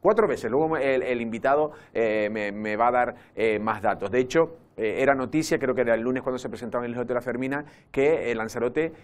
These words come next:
será, albergará, eh, no solo el campeonato nacional, sino el campeonato del mundo también de este tipo, eh, de actividad. Vamos a hablar con José Domingo Crespo, él es sargento del Cuerpo, eh, de Bomberos de Lanzarote, para hablar de todas estas cosas. Ah, y antes, querer facili-, de facilitarnos, agradecer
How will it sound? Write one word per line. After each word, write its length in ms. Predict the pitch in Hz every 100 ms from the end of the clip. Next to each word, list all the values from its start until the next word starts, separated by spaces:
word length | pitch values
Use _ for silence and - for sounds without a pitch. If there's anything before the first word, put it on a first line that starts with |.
| _
será, 640 | _ 135 120 143 175 123
albergará, 720 | 104 95 104 98 101 147 170 - - -
eh, 320 | 101 101 101 101
no 140 | 127
solo 160 | 147 196
el 40 |
campeonato 360 | 190 165 151 131
nacional, 360 | 127 131 185
sino 200 | - 117
el 60 | 101
campeonato 320 | 104 98 123
del 80 | 120
mundo 180 | 120 131
también 220 | 104 113
de 60 | 110
este 140 | 110
tipo, 380 | 101 98 113 110 - -
eh, 340 | 110 107 104 98
de 60 |
actividad. 340 | 92 101 92 95
Vamos 200 | 98 -
a 20 |
hablar 160 | 104
con 240 | 101 95 92
José 240 | 110 -
Domingo 300 | 92 104 95
Crespo, 260 | 131 143 104
él 60 |
es 80 | 104
sargento 340 | 107 87 113 104
del 120 | 92
Cuerpo, 420 | 110 95 104 95 - -
eh, 220 | 104 104
de 60 | 104
Bomberos 320 | 101 107 110
de 40 |
Lanzarote, 440 | 107 107 113 131 170
para 160 | 98
hablar 160 | 95 104
de 80 | 95
todas 140 | 98
estas 160 | - 92
cosas. 300 | 85 92 85 -
Ah, 140 | 120 113
y 100 | 117
antes, 300 | 135 156 165 -
querer 260 | - 117 135
facili-, 400 | 131 131 127 120
de 80 | 113
facilitarnos, 560 | - 117 110 101 120 110
agradecer 680 | 113 113 113 113 110 139 104